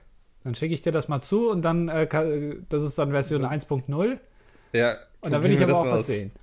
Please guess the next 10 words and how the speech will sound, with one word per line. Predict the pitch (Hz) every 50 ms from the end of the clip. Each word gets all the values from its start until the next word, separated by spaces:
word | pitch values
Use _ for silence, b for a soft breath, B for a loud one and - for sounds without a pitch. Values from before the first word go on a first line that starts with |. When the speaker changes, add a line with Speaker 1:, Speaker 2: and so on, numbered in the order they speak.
| B B B B B B B B B B B
Speaker 2:
Ja, | 147 170
das | 196 185 190 - -
kriegst | - - 190 180 185 -
du | 147
zu | 135 - 135 120
sehen, | - 123 113 101 107
auf | 117 123 131
jeden | 143 143 147 135
Fall. | - 160 117 107 104 98 - - - B B B B B B B B -
Das, | - 113